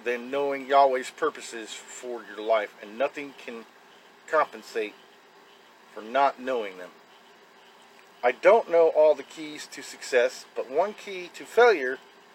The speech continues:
is to try to please everyone. Being controlled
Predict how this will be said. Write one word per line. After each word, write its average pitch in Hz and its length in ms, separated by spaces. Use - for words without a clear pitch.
is 143 100
to - 140
try 170 260
to - 140
please 170 500
everyone. 123 360
Being 185 180
controlled 170 680